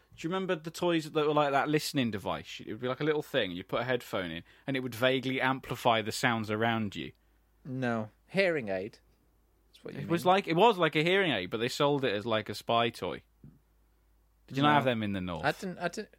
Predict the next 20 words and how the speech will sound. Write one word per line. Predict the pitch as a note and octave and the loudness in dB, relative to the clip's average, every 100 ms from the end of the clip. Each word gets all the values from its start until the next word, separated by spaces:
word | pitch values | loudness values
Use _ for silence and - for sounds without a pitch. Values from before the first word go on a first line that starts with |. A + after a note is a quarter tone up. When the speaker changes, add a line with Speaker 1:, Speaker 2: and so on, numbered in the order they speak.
| F#3 | -14
Speaker 2:
We | G#3+ | -12
d-, | - | -6
well, | G#3 G3+ | -2 0
I | G3 | 2
didn't | A3+ G3 A#2 | 0 -2 -8
have | G#2 - | -10 -10
one. | F#2+ B2 D3+ _ _ _ _ _ | -10 -10 -12 _ _ _ _ _
Speaker 1:
Did | - F3 | -4 0
you | |
not | G#3+ | 2
want | G3+ | 4
to | G3 | 4
be | F#3+ | 2
a | |
spy | - G3+ F#3 | 4 6 6
when | B2 | 2
you | G#2+ G#2 | 0 0
were | |
a | G#2 | 0
kid? | B2+ D3+ - | 0 -2 -4